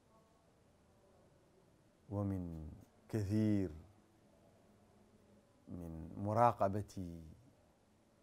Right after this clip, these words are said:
لتمدرسهم ولترعرعهم.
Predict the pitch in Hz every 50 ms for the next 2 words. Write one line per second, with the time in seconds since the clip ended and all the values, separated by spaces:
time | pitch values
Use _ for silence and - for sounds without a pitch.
0 | _ _ _ _ _ _ _ _ _ _ _ _ - - 104 98 - - 104 104
1 | 110 101 101 104 98 92 - - 90 90 90 90 90 87 90 85 82 - - -
2 | - - - - - _ - 95 101 120 - - 98 92 85 80 - 82 80 82
3 | 76 69 69